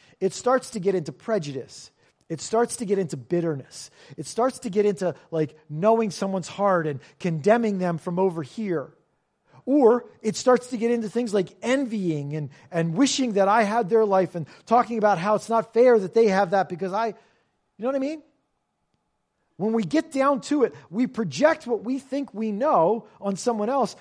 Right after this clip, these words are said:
but we don't ever acknowledge how little we actually know. Have you ever been the target of that?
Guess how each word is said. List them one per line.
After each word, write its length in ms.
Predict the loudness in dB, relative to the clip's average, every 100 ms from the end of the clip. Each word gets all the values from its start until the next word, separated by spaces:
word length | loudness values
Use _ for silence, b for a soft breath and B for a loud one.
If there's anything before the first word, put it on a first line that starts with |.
| B
but 80 | -4
we 160 | -4 0
don't 260 | 2 2
ever 240 | 2 0 0
acknowledge 520 | 0 0 0 -2 -4
how 240 | -4 -4
little 500 | -2 -4 -2 0 -2 B
we 180 | -14 -6
actually 600 | 0 0 -2 -8 -8 -10 b b
know. 400 | -6 -2 -2 -4 -14 _ _ _ _ _ _ _ _ _ _ _ _ _ _ _ _ _
Have 160 | -4 0
you 60 |
ever 120 | 0 0
been 180 | -2
the 80 | -4
target 400 | -6 -4 -2 -4
of 100 | -6
that? 260 | -4 -6